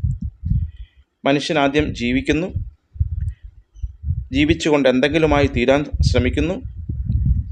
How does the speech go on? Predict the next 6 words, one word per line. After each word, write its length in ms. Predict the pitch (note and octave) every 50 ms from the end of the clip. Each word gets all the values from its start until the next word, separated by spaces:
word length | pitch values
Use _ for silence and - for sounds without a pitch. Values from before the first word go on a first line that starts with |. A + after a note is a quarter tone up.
| - - - - - -
അതായത് 320 | B2+ C3 C3+ C#3 C3+ F3 G3+ - - - C3+
മനുഷ്യൻ 320 | A#2+ B2+ B2 - E3+ E3+ E3+ - -
സ്വയം 280 | - - E3+ F3 G3 G#3 G3
നിർവചിക്കുന്നു. 580 | D3 - G#2 G#2+ G2 F2+ F#2 G#2 G2+ F2+ - - - - - - - - - - - - - - _ - - _ _ - - - - - - - - - - - - - -
ആ 20 | G#3+ A3+ -
മനുഷ്യന് 460 | F#3+ - G3 - - A3 F#3+ D3+ C#3+